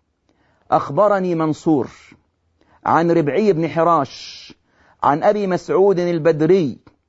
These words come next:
قال: سمعت رسول الله صلى الله عليه وسلم يقول: إن مما أدرك الناس من كلام النبوة الأولى:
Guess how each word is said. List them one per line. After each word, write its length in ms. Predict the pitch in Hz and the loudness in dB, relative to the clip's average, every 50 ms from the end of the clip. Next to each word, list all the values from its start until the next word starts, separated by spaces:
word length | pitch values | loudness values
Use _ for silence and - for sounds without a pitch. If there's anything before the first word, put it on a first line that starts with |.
| _ _ _ _ _ - | _ _ _ _ _ -2
قال: 440 | 165 185 214 220 233 247 254 254 - _ _ _ _ _ _ _ | 0 2 2 2 2 0 -2 -4 -6 _ _ _ _ _ _ _
سمعت 500 | - 175 170 202 247 240 208 196 - 190 | -4 -2 -2 0 0 -2 -4 -4 -4 0
رسول 420 | 180 180 160 - - 190 196 190 | 0 0 0 0 -2 -2 0 0
الله 460 | 175 165 160 170 185 202 190 185 170 | 0 0 0 0 0 0 0 -2 -4
صلى 500 | 165 - 196 202 208 190 180 165 160 160 | -2 0 0 0 0 -2 -4 -2 0 0
الله 600 | 160 160 156 151 156 175 196 196 185 165 170 160 | 0 0 0 0 2 2 4 2 2 2 0 0
عليه 400 | 151 147 147 156 180 196 185 170 | 0 2 2 2 2 2 2 2
وسلم 480 | 160 151 - - 175 175 170 165 160 160 | 0 0 0 0 0 0 0 0 0 0
يقول: 500 | 156 143 - - 185 220 247 254 233 - _ _ _ _ - - - - _ - | 0 -2 0 0 2 2 2 2 0 -4 _ _ _ _ -20 -20 -20 -10 _ 0
إن 300 | 196 208 208 202 196 190 | 2 2 4 4 4 4
مما 400 | 226 285 285 254 220 208 208 - | 4 4 4 4 4 4 4 2
أدرك 300 | 196 185 180 170 165 - | 2 0 0 0 0 0
الناس 680 | 165 156 156 165 160 147 131 - - - - - - _ _ _ _ _ _ | 0 0 0 0 0 0 -2 -4 -10 -20 -20 -20 -20 _ _ _ _ _ _
من 240 | - 151 170 180 185 | 0 0 2 2 2
كلام 520 | 170 - 180 175 196 233 254 254 240 226 220 | 2 2 2 2 4 4 4 4 2 2 0
النبوة 640 | 202 196 190 185 180 180 214 311 311 285 247 214 - | 0 -2 0 0 0 2 2 4 4 4 2 0 0
الأولى: 500 | 202 185 - 180 196 190 190 196 202 202 | -2 -4 -2 -2 0 2 2 2 2 0